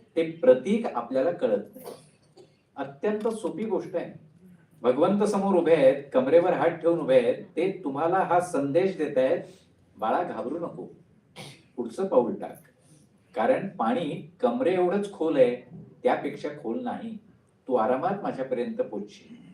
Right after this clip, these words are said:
पण हे प्रतीक आपल्याला समजत नाही. भगवंतापर्यंत पोहोचण्याचा मार्ग अतिशय सोपा आहे, परंतु त्या मार्गावर चालण्यासाठी पहिलं पाऊल उचलणं कठीण आहे. म्हणून मन, बुद्धी, अहंकार यांना बाजूला सारून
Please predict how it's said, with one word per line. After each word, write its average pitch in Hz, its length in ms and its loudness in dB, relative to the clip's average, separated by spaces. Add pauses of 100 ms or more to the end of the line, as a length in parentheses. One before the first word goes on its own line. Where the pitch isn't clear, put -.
(460)
पण 139 80 -2
हे 165 80 2
प्रतीक 233 520 0
आपल्याला 180 340 4
समजत 151 460 -2
नाही. - 300 -4 (400)
भगवंतापर्यंत 190 1120 2
पोहोचण्याचा 196 760 -4
मार्ग 160 480 -2
अतिशय 214 640 -4
सोपा 202 500 -2
आहे, - 360 -4 (880)
परंतु 143 360 -4
त्या 156 100 -2
मार्गावर 143 580 0
चालण्यासाठी 143 760 -4
पहिलं 160 540 -2
पाऊल 175 480 -2
उचलणं 156 420 -4
कठीण - 340 -10
आहे. 80 220 -20 (580)
म्हणून 240 240 -4
मन, 214 340 -2
बुद्धी, 180 380 -2
अहंकार 123 560 0
यांना 107 240 -2
बाजूला 131 440 -2
सारून 85 380 -4